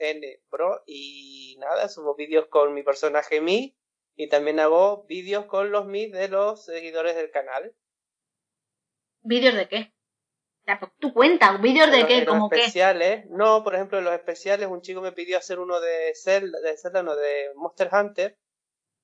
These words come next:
Speaker 1: y cogí la intro de un monstruo de Monster Hunter del cuatro Ultimate, y puse,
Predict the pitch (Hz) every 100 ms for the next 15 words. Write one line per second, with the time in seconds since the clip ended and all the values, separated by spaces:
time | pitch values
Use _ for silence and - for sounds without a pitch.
0 | _ 156 151 156 180 185 196 190 170 180
1 | 185 185 170 175 180 180 196 196 160 151
2 | 175 175 185 208 214 202 180 202 214 _
3 | _ _ _ _ - 151 151 156 185 180
4 | -